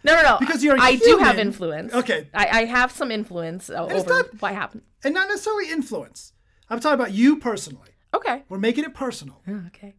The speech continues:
Speaker 2: Yeah. I don't care about the organization, but you personally, have you ever gone through that whole, 'cause it's a painful process where you've gotta hear somebody, "Oh, this person's a scumbag." And you've gotta face that. And you've gotta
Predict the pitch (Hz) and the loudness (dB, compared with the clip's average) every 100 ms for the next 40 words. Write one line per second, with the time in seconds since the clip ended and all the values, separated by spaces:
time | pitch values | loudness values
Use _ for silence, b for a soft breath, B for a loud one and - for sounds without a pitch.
0 | _ 180 196 - _ 175 262 294 285 262 | _ -18 -16 -18 _ -6 -4 0 0 0
1 | 233 233 220 208 247 247 135 233 202 247 | 0 0 -2 -4 -4 -4 -14 -14 -8 -6
2 | 254 254 - 170 151 185 196 262 240 233 | -4 -6 -8 -16 -12 -8 0 0 0 -2
3 | 247 262 233 185 165 233 247 240 B - | -2 -2 -6 -10 -8 -6 -6 -6 B -8
4 | 427 415 - - 359 285 277 - 311 302 | -8 -6 -6 -2 -2 -2 -6 -4 -4 -4
5 | - - - - b b b b b 226 | -8 -20 -20 -20 b b b b b 2
6 | 233 330 302 247 196 - - 302 262 190 | 4 4 4 -2 -2 -6 -4 -2 -2 -6
7 | 180 170 143 139 254 285 247 196 - 214 | -10 -12 -12 -12 -8 -4 -4 -6 -10 -12
8 | 202 170 143 - - 262 220 139 - - | -14 -14 -18 -18 -6 -4 -4 -6 -12 -20
9 | b b b - 208 302 285 233 190 - | b b b -8 2 2 2 -2 -4 -8
10 | 294 302 - 143 - 180 214 202 | -6 -6 -8 -16 -20 -14 -10 -10